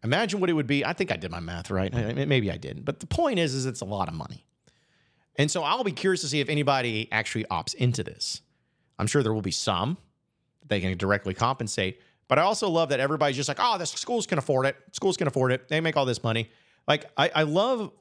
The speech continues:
like, some of these people out here. Does, does, does schools make, and athletic departments make a lot of money in athletics? Yes.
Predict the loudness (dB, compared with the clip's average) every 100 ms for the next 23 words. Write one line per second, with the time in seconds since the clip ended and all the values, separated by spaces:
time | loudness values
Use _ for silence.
0 | _ -2 0 -2 -2 -2 0 0 2 2
1 | 2 0 -6 -10 _ _ _ _ _ _
2 | _ _ _ _ _ _ _ _ 0 0
3 | 2 -2 -2 -2 -2 -4 -2 0 0 -4
4 | -8 _ _ _ -2 -2 -8 _ -2 0
5 | 2 0 0 0 0 0 0 2 2 2
6 | -2 -4 -6 -4 -4 -2 -2 -2 -4 -16
7 | _ _ 0 0 0 -6